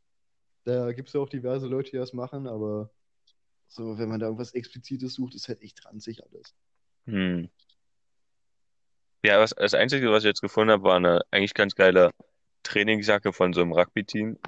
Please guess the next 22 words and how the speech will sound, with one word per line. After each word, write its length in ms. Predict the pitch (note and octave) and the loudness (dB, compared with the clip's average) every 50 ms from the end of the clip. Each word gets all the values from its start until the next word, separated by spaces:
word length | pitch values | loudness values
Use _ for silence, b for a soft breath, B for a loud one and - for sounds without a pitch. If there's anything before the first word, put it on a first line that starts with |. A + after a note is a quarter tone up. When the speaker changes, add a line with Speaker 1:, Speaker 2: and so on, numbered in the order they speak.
| - - _ _ _ _ _ _ _ _ _ - | -12 -12 _ _ _ _ _ _ _ _ _ -6
Speaker 2:
Die 100 | G2 F#2 | -6 -4
sieht 240 | E2+ F#2 F2+ D#2+ - | 0 0 -2 0 0
richtig 500 | F#2+ F2+ G2 - - - F#2 - - - - | 0 0 0 -4 -6 -8 -10 -10 -8 -4 -2
retro 340 | F#2+ F#2+ - - G2 F#2 F#2 | -2 -2 -2 -2 0 2 4
aus. 400 | F#2+ F#2+ G2 G#2 - - - _ - | 4 4 2 0 -4 -8 -16 _ -10
Die, 140 | F#2 F2+ F2 - - | -8 -8 -8 -8 -8
die 80 | G#2 | -8
ist, 180 | A2+ - - - | -8 -8 -10 -10
die 40 | A#2 | -10
ist 100 | G#2+ - | -8 -6
eigentlich 180 | G2 G#2+ - | -6 -4 -4
ganz 200 | - G2+ G2 - | -4 -6 -4 2
geil. 240 | - F2 F2+ G2+ B2 - - _ _ _ _ _ _ _ _ _ _ _ _ _ _ _ _ _ _ _ _ | 4 6 6 6 4 0 -6 _ _ _ _ _ _ _ _ _ _ _ _ _ _ _ _ _ _ _ _
Und 240 | - G2+ F#2 E2 - | -6 -6 -6 -4 -6
die 60 | F#2 | -8
ist 100 | F2 - | -2 0
halt 140 | G2 F2+ F2 | 0 2 4
dann 120 | F#2 F2 | 4 6
auch 160 | F2 F2 D#2+ E2 | 6 4 4 4
aber 180 | E2+ E2 E2 D#2+ - _ _ _ _ | 2 2 2 0 -2 _ _ _ _
saubillig 580 | - - E2+ E2 D#2+ E2 D#2+ E2 D#2+ - - A2 | -2 -2 -2 0 0 -4 -4 -4 -6 -6 -10 -18
und, 300 | A2+ A2+ A2 - _ | -20 -20 -20 -20 _